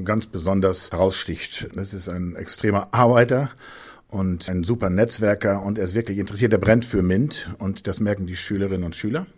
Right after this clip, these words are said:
Das merkt das Kollegium und das merken also wir alle. Und die unzähligen Projekte, die er angestoßen hat und durchführt,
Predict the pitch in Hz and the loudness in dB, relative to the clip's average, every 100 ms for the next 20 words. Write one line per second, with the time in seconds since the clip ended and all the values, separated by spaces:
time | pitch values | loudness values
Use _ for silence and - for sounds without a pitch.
0 | _ - 95 - 95 87 - - 85 87 | _ -6 -4 0 -2 -2 -8 -4 -2 0
1 | 107 123 151 - - 87 90 113 110 - | 0 0 -2 -8 -16 -12 -4 -2 -2 -2
2 | 90 95 87 95 - 101 90 120 78 87 | -6 -4 -6 -6 -2 2 2 2 -2 -4
3 | 90 - 92 90 107 104 113 104 90 90 | -4 -4 -6 -6 -6 -2 0 0 -2 -2
4 | 117 - 104 98 98 113 107 - 110 98 | -2 -2 -4 -2 -2 -2 -4 -6 -8 -6
5 | 92 95 95 85 110 120 - 107 104 | -6 -6 -8 -6 -4 -4 -4 -4 -4